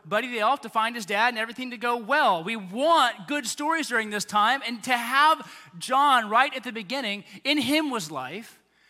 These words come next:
which then means it's not anywhere else, and this life was the light of men, means that we need it.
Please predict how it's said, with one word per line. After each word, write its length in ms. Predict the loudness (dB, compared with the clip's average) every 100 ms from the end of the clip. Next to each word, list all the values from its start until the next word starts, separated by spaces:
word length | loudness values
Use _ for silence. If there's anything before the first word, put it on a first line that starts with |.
| _ _ _ _ _
which 160 | -10 -6
then 140 | -4
means 180 | -2 -4
it's 180 | -8 -10
not 400 | 0 4 6 4
anywhere 300 | 0 -2 -2
else, 580 | -4 -6 -8 -12 -12 -16 _ _ _ _ _ _ _ -4
and 140 | -2
this 160 | 0 0
life 320 | 4 4 4
was 180 | -2 -4
the 120 | -2
light 320 | 0 2 2 0
of 160 | -8 -10
men, 640 | -4 -2 0 -2 -4 -8 -16 -20 _ _ _ _ _ _ -6
means 240 | -4 -4
that 160 | -4 -6
we 560 | -8 -8 -6 -2 -2
need 480 | -2 -2 -2 -2 -2
it. 240 | -4 -6